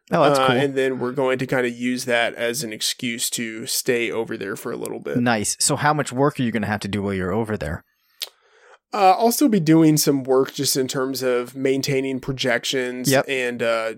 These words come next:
Speaker 2: you know, just doing some stuff like that. But I can take a little bit of time.
Speaker 1: Nice. That's, that's cool. Um,
Speaker 2: Yeah.
Speaker 1: my final question, what's your wife's paper on?
Speaker 2: I do not remember.
Speaker 1: <laughs>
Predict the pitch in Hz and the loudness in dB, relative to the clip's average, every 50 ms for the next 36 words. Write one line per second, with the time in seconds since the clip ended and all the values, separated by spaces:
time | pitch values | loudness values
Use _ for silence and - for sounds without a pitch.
0 | 143 156 156 151 143 131 120 123 123 - - - 135 127 127 123 - 135 127 - | -10 -8 -4 -2 -2 0 -2 -2 -4 -4 -2 -2 -2 -2 -2 -4 -4 -4 -4 -2
1 | - 117 117 - 120 123 120 - 117 110 110 107 - - 170 135 139 139 131 120 | -2 -2 -2 -2 -4 -4 -2 -2 -2 0 0 -2 -4 -6 -6 -2 0 0 0 2
2 | 95 139 139 - 160 156 160 147 151 - - - 180 - 175 156 147 135 123 117 | 0 0 0 2 2 0 0 -2 -4 -2 0 0 2 2 4 4 4 4 2 0
3 | 110 110 - - 117 110 123 120 - _ - 143 175 170 110 92 - - - 113 | -4 -4 -6 -8 -8 -8 -8 -10 -12 _ 0 2 4 4 2 2 -2 -4 -2 -2
4 | 117 - - - 120 127 - - - 151 135 110 101 - - - - - - - | -2 -2 0 0 0 0 0 0 0 0 0 0 0 -4 -6 -10 -12 -12 -8 -2
5 | - 160 156 147 - 139 139 - - 147 147 - - 170 175 165 147 - 165 143 | 0 2 2 2 2 0 -4 -4 -2 -2 -2 2 2 2 2 2 2 0 0 -2
6 | - 123 113 127 127 - - 143 127 123 123 117 - - - 127 127 - - 104 | 0 0 0 0 0 0 0 0 2 2 2 0 -2 -4 -2 -2 -2 0 -2 -2
7 | 98 87 87 87 90 - _ _ _ - - _ _ _ _ _ _ _ _ _ | -2 -2 -2 -4 -6 -8 _ _ _ -20 -20 _ _ _ _ _ _ _ _ _
8 | _ - - - _ _ _ _ _ _ _ _ _ _ _ _ _ _ _ - | _ -12 -12 -12 _ _ _ _ _ _ _ _ _ _ _ _ _ _ _ -2
9 | - 147 151 160 160 151 143 151 147 143 139 139 135 135 123 - 147 143 135 127 | 0 2 2 2 2 2 4 4 4 6 6 4 2 2 0 0 -2 0 0 0
10 | 127 131 135 143 120 113 | 0 0 0 0 2 2